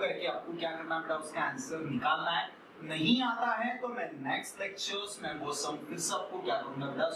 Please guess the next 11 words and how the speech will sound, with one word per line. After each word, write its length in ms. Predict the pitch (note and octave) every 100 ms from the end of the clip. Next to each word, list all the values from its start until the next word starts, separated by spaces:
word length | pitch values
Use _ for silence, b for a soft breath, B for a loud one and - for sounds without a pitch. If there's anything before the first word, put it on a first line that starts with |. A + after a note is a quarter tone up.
| -
सॉल्व 320 | - B2 A#2+
करके 320 | B2 - - - -
बताऊंगा। 400 | C3+ B2 - - - - - - -
तो 80 | -
बेटा 200 | - -
होमवर्क 680 | - - D#3+ F3 A3+ A#3
के 120 | A#3 G#3
लिए, 380 | F#3+ D3+ - - - - - - - -
होमवर्क 440 | D3 D3 D3+ - -
के 60 |
लिए 320 | F#3+ E3+ C#3+